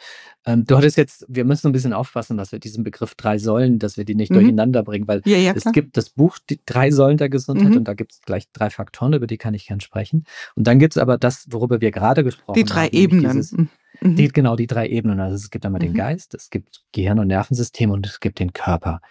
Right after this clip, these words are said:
Speaker 1: Und wenn
Speaker 2: Mhm.
Speaker 1: wir beim Körper in die Tiefe reinschauen, da gibt es dann die drei Säulen, über die wir schreiben. Und was aber auch wichtig ist, Jule,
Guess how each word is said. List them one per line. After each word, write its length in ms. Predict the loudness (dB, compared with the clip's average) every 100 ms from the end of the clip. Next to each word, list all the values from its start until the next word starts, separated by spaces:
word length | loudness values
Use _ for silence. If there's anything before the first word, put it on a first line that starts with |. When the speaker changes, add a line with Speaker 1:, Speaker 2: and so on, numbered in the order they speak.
| -20 -16 0
Speaker 1:
Und 140 | 4
wenn 80 | 6
Speaker 2:
Mhm. 60 |
Speaker 1:
wir 80 | 4
beim 240 | 2 -2 -2
Körper 420 | 0 2 0 0
in 120 | 0
die 140 | -2 -4
Tiefe 480 | -4 -4 -2 -4 -4
reinschauen, 500 | -4 -6 -8 -12 -6
da 220 | -2 -2
gibt 200 | -2 -4
es 140 | -6 -4
dann 240 | -2 -2 -6 -20 -20 _ _ -4
die 80 | -2
drei 260 | 0 0
Säulen, 440 | 2 4 6 6 4
über 220 | 2 2
die 180 | 2 2
wir 120 | 0
schreiben. 540 | -2 -2 0 0 -4 -10 -20 -20 -20 -20 -20 _ _
Und 120 | 4 6
was 140 | 6
aber 180 | 4 2
auch 140 | 0
wichtig 340 | -4 -4 -6 -6
ist, 180 | -6
Jule, 360 | -4 0 0 -2